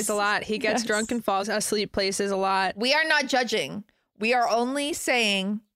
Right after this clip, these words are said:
Speaker 1: that that is someone who may not be ready to get married.
Speaker 2: He, no, he acts like a child. Like, I would be disgusted by him too.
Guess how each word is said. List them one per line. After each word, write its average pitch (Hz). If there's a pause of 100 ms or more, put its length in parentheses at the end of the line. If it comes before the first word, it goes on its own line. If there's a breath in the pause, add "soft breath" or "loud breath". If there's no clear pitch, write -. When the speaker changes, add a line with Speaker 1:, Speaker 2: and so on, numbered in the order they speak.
(120)
Speaker 1:
that 196
that 214
is 254
someone 233
who 240
may 254
not 330
be 277
ready 254
to 233
get 208
married. 208 (100)
Speaker 2:
He, 269
no, 285
he 240
acts 233
like 330
a 330
child. 269
Like, 202
I 196
would 233
be 262
disgusted 220
by 196
him 202
too. 208